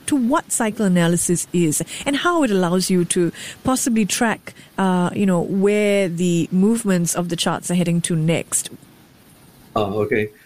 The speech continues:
Speaker 2: So cycle analysis, uh, is actually a field of studying, analyzing recurring pattern and periodic repetition to forecast timing and turning point of different investment asset classes. And because of that, uh,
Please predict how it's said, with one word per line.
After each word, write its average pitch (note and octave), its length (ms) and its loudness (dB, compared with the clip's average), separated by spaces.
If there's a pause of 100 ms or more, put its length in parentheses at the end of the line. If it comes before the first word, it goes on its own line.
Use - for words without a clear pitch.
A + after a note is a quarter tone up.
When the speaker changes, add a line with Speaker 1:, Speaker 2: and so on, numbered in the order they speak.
(140)
Speaker 2:
So G#3 240 2
cycle F#3+ 340 0
analysis, E3+ 640 0
uh, A#2+ 160 0
is B2+ 160 -4
actually C#3+ 220 0
a C#3 100 0
field D#3 280 0
of - 60 -8
studying, B2+ 640 -2
analyzing C3 640 0
recurring C3 580 -2
pattern C3 480 -2 (400)
and B2 160 -2
periodic C3 460 -2
repetition C3+ 680 -2
to B2+ 100 -2
forecast D3 580 -4
timing C3 420 0 (480)
and B2+ 160 0
turning E3+ 280 0
point D#3+ 240 -2
of A2+ 180 -2
different C#3+ 320 -2
investment B2 480 0
asset A2+ 300 -4
classes. G#2+ 500 -2 (420)
And C#3 140 -2
because F3+ 320 2
of B2 160 -2
that, D#3+ 320 -2 (560)
uh, A2 1040 0